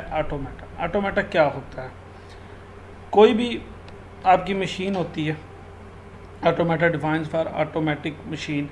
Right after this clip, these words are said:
यानी ऐसी मशीन जिसको आप input देते हो, बाकी step वो खुद करती है। मतलब हमने उनको कोई input दे दी और वो बाकी step खुद करे,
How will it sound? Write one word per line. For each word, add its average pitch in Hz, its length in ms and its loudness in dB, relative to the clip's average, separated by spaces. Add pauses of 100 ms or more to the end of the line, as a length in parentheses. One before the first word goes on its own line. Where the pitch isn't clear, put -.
(160)
यानी 165 360 0
ऐसी 165 300 2
मशीन 175 380 -2 (260)
जिसको 175 300 -2
आप 170 500 2
input 175 340 0
देते 156 300 0
हो, 170 100 2
बाकी 156 300 2
step 151 340 0
वो 165 140 -2 (280)
खुद 180 200 2
करती 147 380 -4
है। 131 160 -8 (440)
मतलब 170 220 4
हमने 170 280 2
उनको 170 240 -2
कोई 160 180 0
input 160 260 -2
दे 151 220 0
दी 156 240 0 (100)
और 139 140 0
वो 147 200 0
बाकी 151 380 -2
step 151 380 0 (100)
खुद 165 220 -2
करे, 151 240 0